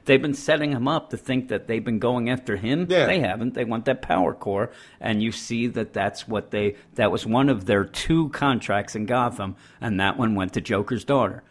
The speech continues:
Speaker 1: So they hand over the, the power core to Joker's daughter. She takes it. In the meantime, the other big story is, uh, Yip, where she is dirty.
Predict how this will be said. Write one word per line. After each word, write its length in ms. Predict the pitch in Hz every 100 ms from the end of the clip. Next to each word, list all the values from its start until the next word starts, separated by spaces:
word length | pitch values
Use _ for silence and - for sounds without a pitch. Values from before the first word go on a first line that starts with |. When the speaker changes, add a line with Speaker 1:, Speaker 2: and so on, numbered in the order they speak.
| _ _ _
Speaker 1:
So 240 | - 117 104
they 140 | 101
hand 300 | 104 120 127
over 240 | 127 117
the, 300 | 110 107 92
the 340 | 90 98 95 92 -
power 280 | 127 127
core 260 | 131 - 120
to 100 | 113
Joker's 420 | 92 101 98 123
daughter. 420 | - 98 98 98 - - _
She 280 | - 117
takes 380 | 92 - 92 -
it. 120 | 98 - - -
In 160 | 120
the 60 | 107
meantime, 680 | 110 127 131 - 107 104 101 - -
the 120 | 110
other 180 | 104 113
big 220 | 120 117
story 500 | - - 107 110 107 -
is, 380 | 107 104 95
uh, 180 | 107 101
Yip, 380 | 98 101 107 - - - _ -
where 500 | 117 101 101 98 110
she 440 | - - 113 107
is 440 | 107 - 107 104 104
dirty. 420 | - 135 95 87